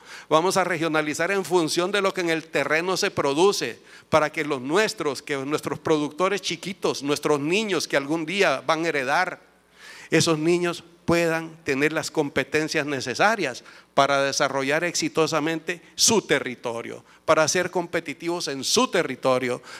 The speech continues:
para que se puedan emplear en su territorio y no sientan la necesidad de migrar a ningún lado, porque puedan vivir el sueño hondureño, ningún otro sueño, porque nuestro norte está aquí".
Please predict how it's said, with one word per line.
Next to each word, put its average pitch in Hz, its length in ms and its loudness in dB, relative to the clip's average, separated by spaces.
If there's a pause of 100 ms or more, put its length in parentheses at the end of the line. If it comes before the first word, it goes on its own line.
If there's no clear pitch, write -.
para 165 200 6
que 185 100 -2
se 170 160 0
puedan 190 320 4
emplear 185 640 0
en 156 220 -4
su 320 280 2
territorio 151 680 0 (240)
y 208 100 -2
no 247 180 2
sientan 233 600 0
la 156 140 2
necesidad 135 580 -4
de 139 140 -2
migrar 139 480 0
a 143 80 0
ningún 151 420 0
lado, 226 340 2 (360)
porque 147 340 -2
puedan 147 340 -2
vivir 139 280 -2
el 143 100 -2
sueño 156 400 2
hondureño, 143 580 -2 (300)
ningún 143 400 0
otro 135 260 -2
sueño, 127 480 -2 (300)
porque 143 300 0
nuestro 135 420 2
norte 147 560 0
está 110 380 -4
aquí". 110 240 -12